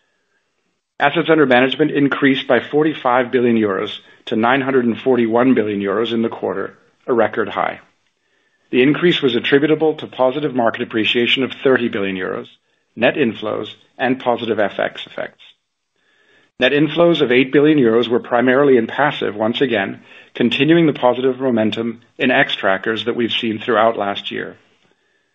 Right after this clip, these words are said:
The business remains the number two E T P provider in emea by net inflows, with growth, uh, growth outpacing the market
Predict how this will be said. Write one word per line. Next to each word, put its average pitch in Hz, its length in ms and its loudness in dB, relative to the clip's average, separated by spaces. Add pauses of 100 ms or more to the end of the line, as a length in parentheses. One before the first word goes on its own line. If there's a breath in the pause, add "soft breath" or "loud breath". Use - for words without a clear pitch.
(220)
The - 60 -10
business 123 400 0
remains 117 400 2
the 107 80 -2
number 127 280 4
two 160 320 2
E 160 200 0
T 143 220 -2
P 170 260 -2
provider 104 560 0
in 135 240 -2
emea 107 400 2
by 107 120 2
net 110 200 0
inflows, 107 500 -6 (460)
with 110 160 -10
growth, 139 280 2
uh, 131 160 -6
growth 131 280 4
outpacing 139 640 0
the 131 60 0
market 101 460 -4